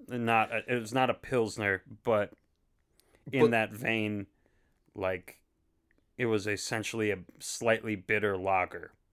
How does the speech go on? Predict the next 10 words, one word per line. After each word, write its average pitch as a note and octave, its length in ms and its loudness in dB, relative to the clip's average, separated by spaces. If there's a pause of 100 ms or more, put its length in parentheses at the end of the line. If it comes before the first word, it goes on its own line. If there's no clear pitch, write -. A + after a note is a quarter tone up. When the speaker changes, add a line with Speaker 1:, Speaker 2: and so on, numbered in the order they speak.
(140)
Speaker 2:
Yes. - 420 -6 (120)
Speaker 1:
Which A2 260 -4
a G2+ 40 -10
Pilsner G2+ 480 -2
can G#2 180 -10
be G2 180 -8 (760)
very E3 800 8
close A2 400 0
to G2+ 100 -8
that. F2+ 380 0